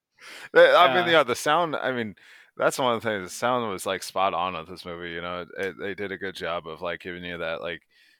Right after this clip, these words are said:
Speaker 1: there's, there's definitely a dark doom kind of feel to the sound, like,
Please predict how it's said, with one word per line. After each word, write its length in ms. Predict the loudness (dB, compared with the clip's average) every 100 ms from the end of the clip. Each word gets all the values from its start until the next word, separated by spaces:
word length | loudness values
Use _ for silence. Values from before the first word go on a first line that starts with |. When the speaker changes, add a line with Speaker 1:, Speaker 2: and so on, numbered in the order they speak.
| _
Speaker 1:
there's, 320 | -2 -2 -4 -4
there's 280 | -2 -2 -6 _ _ _ _ _ _ _ _ _ _ _ -2
definitely 360 | -2 -2 -4
a 60 | -4
dark 380 | -2 -2 -4 -8 _
doom 540 | -10 -10 -10 -12 -16 -16 -10
kind 200 | -8 -8
of 80 |
feel 380 | -12 -12 -10 -10
to 80 | -12
the 120 | -12 -10
sound, 520 | -10 -8 -8 -10 -12
like, 240 | -12 -12